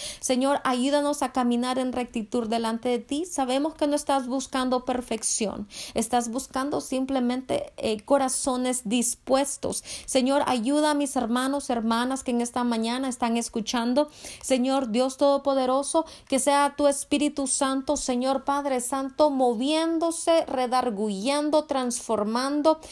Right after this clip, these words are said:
Señor, oh Padre, n-, nuestros corazones, nuestras mentes, nuestro pensamiento. Señor, oh Padre, destruye toda fortaleza, eh, espiritual que el enemigo, o estructura, fortaleza o estructura espiritual que el enemigo ha creado en nuestro pensamiento y que no le permite a tu palabra,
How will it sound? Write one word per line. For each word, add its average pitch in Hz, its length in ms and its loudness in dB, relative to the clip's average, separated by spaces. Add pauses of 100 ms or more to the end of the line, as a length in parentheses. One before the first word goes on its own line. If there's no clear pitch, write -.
(140)
Señor, 262 380 0
oh 262 140 -2
Padre, 285 300 0
n-, 262 480 0
nuestros 277 400 0
corazones, 269 760 2
nuestras 247 460 -2
mentes, 240 440 0
nuestro 254 380 -2
pensamiento. 226 920 2 (300)
Señor, 294 440 2
oh 285 140 2
Padre, 294 340 2
destruye 311 640 2
toda 285 380 6
fortaleza, 262 920 0 (340)
eh, 214 640 0
espiritual 254 1040 0
que 285 100 2
el 262 60 4
enemigo, 254 760 2 (240)
o 262 180 6
estructura, 269 580 2
fortaleza 277 600 2
o 311 60 4
estructura 262 420 -2
espiritual 233 600 0
que 247 100 0
el 240 60 4
enemigo 214 380 2
ha 214 100 2
creado 208 360 0
en 220 60 -2
nuestro 220 300 -4
pensamiento 220 580 -2
y 254 80 -2
que 269 120 2
no 277 160 2
le 302 120 2
permite 262 520 -2
a 269 80 -4
tu 254 120 -2
palabra, 240 600 0